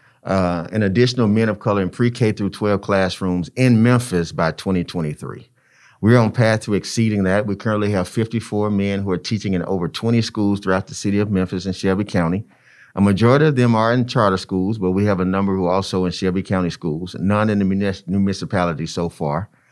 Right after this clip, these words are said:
I'm in the process of, of finalizing our next cohort of thirty men. My goal is to, uh, max out at thirty in each city. Currently, we're only in Memphis. A number of conversations happening throughout the country, uh, and I hopefully get to talk about, you know, how that, we can make that happen later.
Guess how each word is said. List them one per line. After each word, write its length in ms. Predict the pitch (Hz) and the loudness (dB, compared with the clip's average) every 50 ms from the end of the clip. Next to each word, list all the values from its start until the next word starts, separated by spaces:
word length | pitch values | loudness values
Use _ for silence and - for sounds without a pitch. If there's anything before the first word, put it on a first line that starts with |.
| _ _ _ - - _ _ - | _ _ _ -20 -20 _ _ -2
I'm 120 | - 107 120 | 2 4 4
in 40 | |
the 100 | 120 113 | 4 4
process 400 | - 127 117 117 - 117 107 - | 4 2 2 2 0 -2 -2 -2
of, 140 | 113 92 101 | -4 -4 -2
of 200 | - 101 98 - | -4 -4 -4 0
finalizing 600 | - 113 110 110 107 107 104 107 107 101 104 104 101 | 0 0 2 2 2 2 2 2 0 0 0 0 0
our 140 | 98 92 | 0 0
next 400 | 95 95 98 104 117 131 135 - | 0 0 2 4 4 2 2 0
cohort 460 | - - 107 101 92 87 98 98 98 87 | -4 -2 -2 -2 -2 -2 -2 -2 -2 -2
of 100 | 80 - | -4 -6
thirty 360 | - - 104 98 98 113 127 | -4 -2 0 0 2 2 2
men. 380 | 123 98 85 82 85 95 101 - _ _ _ _ - - - _ _ | 2 2 2 0 -2 -4 -6 -8 _ _ _ _ -20 -20 -20 _ _
My 140 | - 95 95 | -2 0 0
goal 320 | 95 90 113 117 120 120 120 | 2 4 4 4 4 4 2
is 220 | 117 117 - - | 2 0 -2 -2
to, 280 | 117 107 101 98 92 87 | 0 0 2 0 0 0
uh, 140 | 95 92 | 0 0
max 460 | 87 87 92 101 107 107 113 - - - | 0 0 0 2 2 2 0 -2 -4 -2
out 220 | - 104 107 117 104 | 0 0 2 2 2
at 240 | 90 82 - - - | 0 -2 -2 0 0
thirty 480 | 113 110 110 101 95 90 90 85 - - | 2 2 4 2 2 0 0 -2 -4 -2
in 180 | 101 98 92 - | -2 -2 0 2
each 160 | 117 120 117 | 2 2 2
city. 400 | 117 - - 127 120 95 92 98 | 0 -2 0 0 2 2 2 0
Currently, 400 | 95 - - 131 127 123 123 104 | -2 0 0 2 2 2 2 0
we're 260 | 98 101 98 92 90 | 0 0 0 0 0
only 300 | 101 107 110 113 110 107 | 0 0 2 0 0 2
in 200 | 107 113 110 107 | 2 2 2 2
Memphis. 440 | 101 98 95 92 - 98 95 - - - _ _ _ _ | 2 2 0 0 -2 -4 -6 -6 -8 -16 _ _ _ _
A 60 | 85 | -2
number 360 | 90 98 101 113 120 120 117 | 0 2 4 4 4 4 4
of 140 | 113 95 - | 2 2 0
conversations 640 | - 123 107 104 104 - - 107 104 - 107 95 107 | 0 0 0 0 0 0 0 0 0 0 -4 -2 2
happening 320 | 107 101 98 101 95 90 | 2 2 2 2 -2 -2
throughout 300 | - 104 101 95 95 92 | 0 2 2 2 2 0
the 80 | 98 - | -4 -4
country, 500 | - - 104 98 90 - 87 87 87 - _ _ _ _ _ _ _ _ _ _ | -2 0 0 0 0 -2 -4 -4 -4 -6 _ _ _ _ _ _ _ _ _ _
uh, 200 | 82 85 85 85 - | -2 0 0 0 0
and 140 | 87 90 90 | 0 0 0
I 200 | 87 85 - 90 | 0 -2 0 0
hopefully 320 | 101 101 92 - 95 92 | 0 0 0 -2 -4 -2
get 140 | 87 98 80 | -2 -4 -4
to 60 | 90 | -4
talk 240 | 85 - 104 92 - | -2 -2 -2 0 0
about, 380 | 95 85 92 90 90 85 - - | -2 -2 0 0 -2 -2 -4 -6
you 80 | 98 | -4
know, 180 | 90 87 87 85 | -4 -4 -4 -4
how 240 | 85 90 95 95 90 | -2 -2 -2 -2 0
that, 220 | 87 98 98 90 | 0 -2 -2 -2
we 100 | 92 101 | -2 -4
can 160 | 101 98 90 | -4 -4 -4
make 160 | 90 92 87 - | -4 -4 -4 -4
that 140 | 92 87 82 | -4 -4 -2
happen 380 | 90 92 87 - - 82 85 | 0 0 0 0 -2 -2 0
later. 160 | 90 101 - | 2 4 4